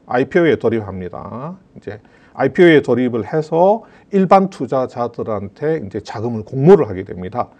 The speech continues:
그래서 이천십팔 년 사월 달에 증권 신고서를 공시를 하는데 보통주를 사백오십만 주를 발행을 하는데,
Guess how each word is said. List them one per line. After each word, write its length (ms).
그래서 400
이천십팔 640
년 140
사월 320
달에 480
증권 400
신고서를 880
공시를 480
하는데 480
보통주를 880
사백오십만 1000
주를 260
발행을 460
하는데, 760